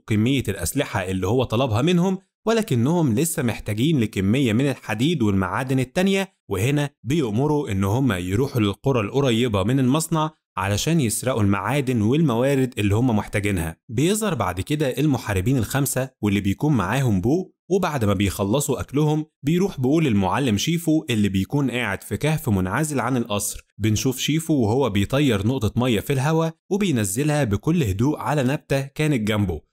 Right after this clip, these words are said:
وساعتها بيقول لبو إن اللي اخترع الأسلوب ده هو المعلم أوجوي،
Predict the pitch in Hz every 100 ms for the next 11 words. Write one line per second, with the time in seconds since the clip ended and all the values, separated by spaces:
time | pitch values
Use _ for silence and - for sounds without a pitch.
0 | - 220 220 214 226 190 127 101 135 147
1 | 95 120 151 113 104 95 98 - 165 110
2 | 101 - 139 135 113 151 160 _ - 165
3 | 160 160 110 101 95 98 131 98 104 143
4 | 139 175 185